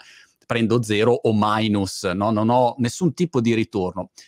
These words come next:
Però una banca fa, eh, grossi utili e quindi il cliente non è per niente al centro. E invece magari delle piattaforme oggi decentralizzate che invece ti portano quel risultato e si apre poi mille casini. Però il concetto interessante è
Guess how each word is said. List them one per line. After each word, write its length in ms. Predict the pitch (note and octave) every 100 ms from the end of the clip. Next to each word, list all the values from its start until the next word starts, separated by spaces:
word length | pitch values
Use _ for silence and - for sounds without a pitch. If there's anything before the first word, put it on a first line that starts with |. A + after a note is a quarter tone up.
| _ _ _
Però 340 | G#3 C3 E3 -
una 360 | G#2 G2+ G#2+
banca 380 | B2 G2 C#3+ -
fa, 400 | B2 F2+ B2 A#2+
eh, 80 | G2+
grossi 380 | F2+ F2+ - A3+
utili 480 | F#3 - F#2+ F2+
e 160 | F2+ -
quindi 280 | - F3+ B2
il 120 | B2
cliente 300 | - E3 F3+
non 220 | A#2 A#2 C3+
è 100 | -
per 200 | B2 G#2
niente 360 | D3 C#3 -
al 140 | G2+ F#2+
centro. 560 | - F#2 F2 - - - - _
E 100 | -
invece 300 | G3 F#2+ -
magari 400 | C#3+ F2+ G2+ A2+
delle 180 | F#2+ F#2
piattaforme 800 | - G2+ - - E2 F2+ A2 G2 - _ _ _ -
oggi 480 | F#2+ F#2+ G2+ F#2+ F#2
decentralizzate 760 | G2 - A#2 B2+ F#3+ D3 F#2+
che 80 | -
invece 320 | B2+ G2 -
ti 140 | G2+ -
portano 380 | G#2+ G2+ F#2+
quel 100 | F#2+
risultato 600 | F#2+ F#2 F#2 E2 D#2 B2+ -
e 100 | G#3
si 140 | -
apre 320 | - - -
poi 160 | - G2+
mille 260 | G#2 A2 G#2
casini. 300 | G#2+ F2+ G#2
Però 220 | A3+ D#3
il 240 | C#3 D#3
concetto 720 | - F#3+ - D3 - G#2+ G2 -
interessante 800 | G#2 G#2 D3 - B2+ C3 A#2
è 60 | G2+